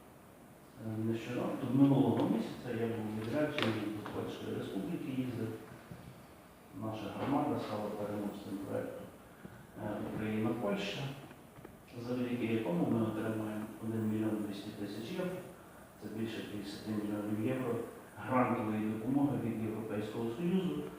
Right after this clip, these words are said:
І, відповідно, я підписував в Польщі, е, е, партнерську угоду з містом побратимом, з устрицями долішніми, які ми, з якими ми спільно подавалися. Другий момент, е, стосується програми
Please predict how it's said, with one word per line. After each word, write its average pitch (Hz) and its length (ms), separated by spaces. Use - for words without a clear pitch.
І, 143 80
відповідно, 135 580
я 120 60
підписував 107 680
в - 160
Польщі, 98 260
е, 98 340
е, 95 80
партнерську 123 560
угоду 165 380
з 123 120
містом 113 260
побратимом, 113 680
з 113 80
устрицями 98 460
долішніми, 107 480
які 98 460
ми, 107 80
з 113 140
якими 135 220
ми 120 120
спільно 113 280
подавалися. - 600
Другий 180 340
момент, 165 480
е, 117 40
стосується 120 840
програми 107 540